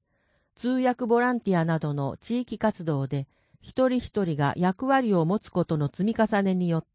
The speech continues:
て、日本の生活に親しみを持ち、自然体で暮らせるように応援をしています。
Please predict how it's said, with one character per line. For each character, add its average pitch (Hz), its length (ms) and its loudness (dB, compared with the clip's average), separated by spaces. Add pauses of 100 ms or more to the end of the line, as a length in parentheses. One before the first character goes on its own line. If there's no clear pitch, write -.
て、 147 160 -6 (380)
日 180 100 2
本 226 260 0
の 226 120 0
生 214 240 2
活 196 300 -2
に 180 280 -4
親 - 260 -2
し 226 160 -6
み 226 140 0
を 208 100 0
持 190 160 -2
ち、 - 240 -10 (360)
自 - 180 -6
然 247 260 2
体 233 260 2
で 214 120 2
暮 226 180 0
ら 247 60 0
せ 220 160 0
る 220 120 2
よ 208 200 2
う 160 40 0
に 143 240 -4
応 220 260 4
援 226 180 2
を 202 80 2
し - 120 -10
て 170 140 2
い 160 100 2
ま 147 160 -2
す。 - 220 -16